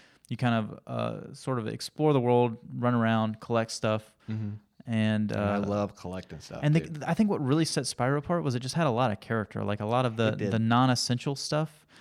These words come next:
Speaker 1: Like, it controlled fine. I can't think of any aw-, awful complaints. Sometimes Spyro would do some weird stuff, but
Speaker 2: Oh, yeah.
Speaker 1: the music was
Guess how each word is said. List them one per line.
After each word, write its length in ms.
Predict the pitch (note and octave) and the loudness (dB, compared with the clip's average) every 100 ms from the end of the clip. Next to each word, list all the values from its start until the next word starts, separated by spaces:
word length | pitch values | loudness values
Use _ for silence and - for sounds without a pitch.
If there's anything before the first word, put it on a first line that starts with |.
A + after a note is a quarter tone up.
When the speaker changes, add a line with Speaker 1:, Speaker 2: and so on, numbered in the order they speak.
| - | -2
Speaker 1:
Like, 140 | D#3 - | 0 2
it 80 | D#3+ | 0
controlled 540 | E3+ F3 - G#3 E3 | 2 0 2 4 4
fine. 420 | A2 C3+ A2 G2 G#2 | 4 4 4 2 0
I 100 | A2+ | -2
can't 320 | - C3+ - - | 0 0 0 -4
think 160 | C3+ C3 | -2 0
of 100 | A#2 | 0
any 200 | A2+ A2 | 0 -2
aw-, 220 | - A2 - | -6 -14 -2
awful 280 | A#2+ B2 B2 | 0 0 -4
complaints. 360 | G#2+ A#2 A#2 | -4 -2 -2
Sometimes 600 | - E3+ D3+ C3+ A#2 - - | -2 0 2 2 0 -6 -2
Spyro 220 | A#2 A2+ | 0 2
would 100 | G#2+ | 0
do 80 | G#2+ | -2
some 200 | - G#2+ | -2 -2
weird 200 | G#2 G2+ | -2 -2
stuff, 300 | - A2 G#2+ | -2 -2 -2
but 240 | A2 G#2+ - - | -2 -4 -6 -12
Speaker 2:
Oh, 40 | - | -10
yeah. 140 | D#2+ D2+ - _ _ - | -10 -12 -16 _ _ 0
Speaker 1:
the 80 | A#2+ | 2
music 400 | A#2+ G3 D#3 A#2 | 4 4 4 0
was 140 | G#2+ | -4